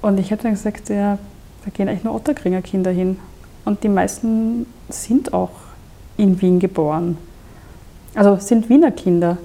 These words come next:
Und dann gibt's halt schon, also jetzt merkt man, bei meiner Tochter war das noch nicht so, ähm, aber jetzt bei meinem Sohn gibt's natürlich schon auch Kinder, die noch nicht so lange da sind, die geflüchtet sind. Das sind aber jetzt nicht so viele, ähm,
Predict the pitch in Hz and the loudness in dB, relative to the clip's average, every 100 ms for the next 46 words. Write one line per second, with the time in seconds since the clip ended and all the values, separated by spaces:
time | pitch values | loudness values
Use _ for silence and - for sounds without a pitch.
0 | - - - - - - 214 208 220 - | -16 -20 -20 -20 -18 -2 2 4 2 0
1 | 226 - 220 240 254 262 202 208 208 208 | -2 0 2 4 6 4 4 2 0 -4
2 | 208 202 202 202 196 196 196 185 - 220 | -2 -2 -2 -2 0 0 -2 -10 -2 0
3 | 214 202 185 220 - - 269 277 240 226 | 0 0 0 -2 -6 0 2 2 -2 -4
4 | 208 208 208 - 208 202 202 202 196 196 | 0 2 0 -4 -2 -2 0 0 0 0
5 | 196 220 226 226 233 240 226 247 254 180 | -2 0 -2 -4 -4 -4 -2 -2 -2 -2
6 | 180 - - 185 190 185 185 185 180 - | -4 -6 -2 0 2 0 0 0 -2 -8
7 | - - - - 185 196 196 185 180 170 | -20 -20 -18 -4 0 2 2 0 0 -2
8 | 180 - 180 180 202 - 170 - 175 - | -6 -2 -2 0 -4 0 -2 -2 -6 -4
9 | 170 165 160 - - - - - - - | -2 -2 -2 -10 -18 -20 -20 -20 -18 -6
10 | 202 - 220 214 208 220 - - 208 208 | -2 2 2 2 0 -2 -2 0 2 2
11 | 214 208 214 208 214 214 214 196 202 | 2 4 6 6 6 2 2 4 2